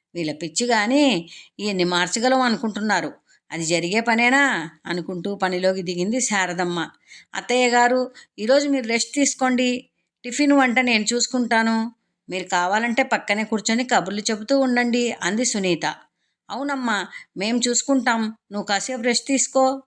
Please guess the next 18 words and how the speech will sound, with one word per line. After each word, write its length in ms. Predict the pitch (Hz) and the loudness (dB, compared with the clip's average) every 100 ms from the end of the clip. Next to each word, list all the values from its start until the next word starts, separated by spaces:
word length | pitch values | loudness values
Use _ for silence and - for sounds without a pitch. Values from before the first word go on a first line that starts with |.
| - | -8
అంది 240 | 214 269 | -2 0
సరోజ 360 | - 208 196 180 | 2 0 0 -2
కూడా. 380 | 175 156 147 - _ - - _ | -4 -6 -6 -8 _ -20 -20 _
"ఇద్దరూ 360 | 190 196 202 214 | -10 -2 0 2
ప్రయాణాలు 640 | 247 262 254 262 269 254 | 2 2 2 2 2 2
చేసి 220 | 269 247 247 | 0 0 0
అలసిపోయి 440 | 196 - 254 247 | 0 0 2 4
ఉన్నారు, 400 | 240 220 214 208 - _ _ - | 4 2 2 -2 -10 _ _ -6
ఈ 120 | 196 | -2
రోజుకు 320 | 208 254 269 | -2 0 2
వదిలేయండి, 720 | 254 254 262 254 247 247 240 _ _ _ | 2 4 4 4 2 0 -2 _ _ _
కావాలంటే 540 | 156 170 190 208 208 | -8 -4 -4 -2 -2
రేపు 320 | 262 269 262 254 | 2 0 2 0
చేద్దురు 280 | 240 254 | 2 2
గాని," 460 | 247 247 240 240 220 - | 2 2 0 -2 -8 -8
అంటూ 280 | 202 214 247 | -4 -2 0
వారించింది 640 | 202 190 196 185 208 240 | 4 4 2 -4 -2 0
శారదమ్మ. 680 | 294 233 196 180 170 175 165 | 2 2 0 0 -2 -2 -4